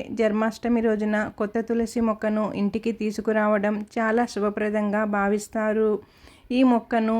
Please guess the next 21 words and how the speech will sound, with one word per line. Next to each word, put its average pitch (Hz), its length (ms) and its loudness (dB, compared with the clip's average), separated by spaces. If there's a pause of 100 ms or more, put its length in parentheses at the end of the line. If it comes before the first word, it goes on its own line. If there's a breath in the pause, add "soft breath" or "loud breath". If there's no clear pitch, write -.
ఇంటి 214 320 0
ప్రాంగణలో 214 720 2 (100)
లేదా 214 360 2 (160)
ఈశాన్య 226 520 2
దిశలో 214 500 0
నాటుకోవాలట. 208 880 0 (600 loud breath)
దీన్ని 233 420 4 (220)
క్రమం 220 340 0
తప్పకుండా 220 760 -2
పూజించటం 226 680 -2
వలన 208 300 2 (200)
లక్ష్మీదేవి 226 920 2
ఇంట్లో 208 360 -2
నివసిస్తుంది. 208 840 -2 (640 soft breath)
లక్ష్మి, 247 520 2 (720)
తులసి 269 360 4
మొక్క 262 340 4
దగ్గర 226 380 2 (220)
శంఖం. 220 520 0 (140)
జన్మాష్టమి 226 720 2
రోజున 220 360 2